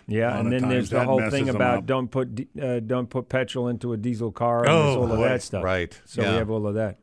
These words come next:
Speaker 3: Where did you come in from when you came into town? You got, you said you got here last night?
Speaker 1: Yeah,
Speaker 3: Into Milwaukee?
Speaker 1: so, um, I, uh, in addition to, yeah, I literally just finished shooting a season of Amazing Race on the weekend. I finished at four o'clock in the morning.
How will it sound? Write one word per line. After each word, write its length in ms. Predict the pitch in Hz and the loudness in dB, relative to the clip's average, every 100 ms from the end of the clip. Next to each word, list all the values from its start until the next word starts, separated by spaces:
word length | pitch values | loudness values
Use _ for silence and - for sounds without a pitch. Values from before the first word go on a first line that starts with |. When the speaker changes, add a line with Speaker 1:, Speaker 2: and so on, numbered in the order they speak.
| - | 0
Speaker 3:
Where 140 | 220 | 2
did 160 | 294 202 | 2 0
you 80 | |
come 180 | 202 202 | 2 4
in 100 | 196 | 2
from 340 | 180 104 73 71 | 2 -2 -2 -4
when 100 | 107 | -2
you 80 | 107 | -2
came 200 | 131 123 | 0 -2
into 160 | 117 | -2
town? 240 | 101 127 123 | 0 0 2
You 60 | |
got, 120 | 113 135 | 2 0
you 80 | |
said 180 | 131 156 | 0 0
you 60 | 127 | 2
got 160 | 139 123 | 2 4
here 120 | 127 | 2
last 320 | 120 120 - | 4 2 0
night? 260 | 123 147 165 _ | -4 -4 -8 _
Speaker 1:
Yeah, 320 | 139 170 220 | -2 2 4
Speaker 3:
Into 120 | 135 120 | 4 4
Milwaukee? 440 | 170 165 151 139 | 4 4 2 -2
Speaker 1:
so, 60 | 151 | 0
um, 480 | 151 143 139 135 127 _ _ - - _ | 2 2 0 -4 -8 _ _ -20 -20 _
I, 440 | 131 139 147 151 147 | -2 0 2 2 4
uh, 220 | 139 131 | 4 4
in 160 | 131 135 | 2 0
addition 400 | 123 143 170 156 | 0 -2 -2 -4
to, 480 | - 147 135 131 131 | -2 0 0 0 -2
yeah, 140 | 143 | -2
I 120 | 127 131 | 0 -2
literally 480 | 147 151 170 175 156 | 0 2 2 0 -2
just 200 | 143 139 | -2 -4
finished 280 | 151 135 - | -2 -2 -2
shooting 280 | 139 131 123 | -2 0 -2
a 40 | |
season 340 | - 127 120 | -4 -4 -2
of 120 | 120 113 | -2 -2
Amazing 400 | 113 113 107 110 | 0 0 0 0
Race 240 | 107 98 | 0 -2
on 160 | 117 107 | -2 0
the 80 | |
weekend. 400 | 104 123 - 104 | 0 0 0 -2
I 60 | 104 | -2
finished 340 | 92 120 98 | -2 -4 -4
at 80 | 104 | -6
four 200 | - 123 | -4 -2
o'clock 340 | 117 - 113 101 | -2 0 -2 -2
in 60 | |
the 60 | 110 | -4
morning. 400 | 104 104 101 101 | -2 0 -2 -4